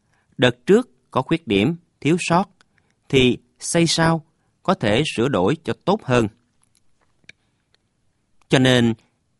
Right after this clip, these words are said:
càng về sau thì càng thù thắng, tốt hơn. Được vậy mới có thể phổ độ chúng sanh, mới có thể hóa giải kiếp nạn của thế gian này. Chúng tôi không hy vọng mọi người đến đây học xong chẳng muốn về.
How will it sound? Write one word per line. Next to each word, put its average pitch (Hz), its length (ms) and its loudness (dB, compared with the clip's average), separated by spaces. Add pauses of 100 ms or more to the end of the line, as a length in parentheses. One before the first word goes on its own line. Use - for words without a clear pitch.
(140)
càng 117 200 2
về 107 140 2
sau 143 360 -4 (140)
thì 120 120 0
càng 101 280 0
thù 98 200 -2
thắng, 131 320 -4 (340)
tốt 214 200 0
hơn. 127 260 -2 (680)
Được 127 240 0
vậy 107 300 0 (400)
mới 196 120 0
có 226 100 -2
thể 123 260 2 (140)
phổ 123 140 0
độ 101 160 0
chúng 170 200 -4
sanh, 156 280 -4 (560)
mới 127 100 0
có 196 120 0
thể 104 380 2 (160)
hóa 143 140 2
giải 113 220 0
kiếp - 260 -4
nạn 95 300 0
của 107 180 -6
thế 190 140 -4
gian 156 280 -2
này. 101 240 0 (1500)
Chúng 214 120 2
tôi 117 480 2 (340)
không 180 160 0
hy 160 160 4 (100)
vọng 98 240 0
mọi 98 140 2
người 101 320 0 (160)
đến 190 200 0
đây 151 100 0
học 113 180 -4
xong 117 300 0 (220)
chẳng 107 240 0
muốn 190 260 2
về. 95 260 2